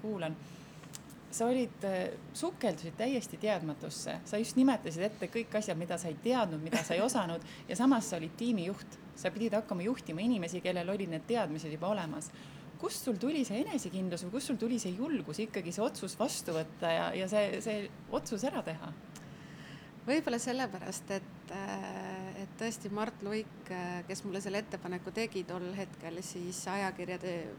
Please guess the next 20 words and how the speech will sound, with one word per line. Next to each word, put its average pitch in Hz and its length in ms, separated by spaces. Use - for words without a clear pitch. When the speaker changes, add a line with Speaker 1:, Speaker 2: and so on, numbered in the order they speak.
Speaker 2:
osa, 190 440
Speaker 1:
Mhm. 208 220
Speaker 2:
äh, 185 560
Postimees 190 680
grupis 226 360
juhtides, 190 600
ta 240 80
oli 285 140
mulle 208 240
ka 185 180
varem 202 460
teinud, 185 580
ähm, 185 680
ajakirjade 190 640
kirjastuse 190 760
alt 180 320
ühe 185 140
sarnase 208 440
Speaker 1:
Mhm. 208 120
Speaker 2:
ettepaneku. 196 560